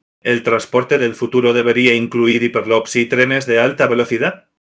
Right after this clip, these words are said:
Sí, porque son eficientes y rápidos. El transporte del futuro, como los hiperloops y los trenes de alta velocidad compiten con los coches, es una gran discusión hoy. ¿Qué beneficios trae el uso de coches sostenibles?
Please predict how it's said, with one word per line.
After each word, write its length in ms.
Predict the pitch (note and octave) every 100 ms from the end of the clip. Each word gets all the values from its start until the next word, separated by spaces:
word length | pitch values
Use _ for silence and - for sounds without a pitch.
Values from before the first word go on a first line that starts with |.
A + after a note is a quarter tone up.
| _
Sí, 160 | - F3
porque 340 | - A#2 -
son 200 | A#2 C3
eficientes 640 | A2 A2 - A2+ A2+ D3 D3+
y 60 |
rápidos. 680 | A#2 A2+ G#2 F#2 F2+ - - _ _ _
El 220 | B2 A#2+
transporte 520 | A#2+ A#2 G#2+ B2 A#2+ B2+
del 180 | G#2
futuro, 640 | G2 A2+ C3+ D#3 E3+ F3 _ _
como 260 | - C#3 C3
los 160 | A2
hiperloops 600 | A#2+ A#2 A2+ C#3+ C#3 -
y 80 | A#2+
los 160 | A2 G#2+
trenes 340 | C#3 D#3 C#3+
de 100 | A#2
alta 260 | A2+ A#2 A#2
velocidad 520 | A2+ B2+ B2 A#2+ C3+
compiten 600 | - G#2 F#2 C#3 D3 E3
con 160 | C#3+ G#2
los 160 | G#2
coches, 520 | - C3 A2+ G#2 - _ _ -
es 160 | D3+
una 180 | D#3+ C3
gran 260 | B2+ D3 D3
discusión 600 | C3+ - A#2+ C3+ C3 F#2+
hoy. 320 | E2+ F2 _ _ _ _
¿Qué 120 | E3+
beneficios 680 | D#3 B2+ A2+ B2+ A#2 C3+ -
trae 260 | A#2+ A2 G#2+
el 140 | A2+
uso 240 | C#3 C3+
de 100 | A#2+
coches 300 | A2+ B2 B2+
sostenibles? 840 | B2+ C3 B2+ B2+ A2+ G2+ - -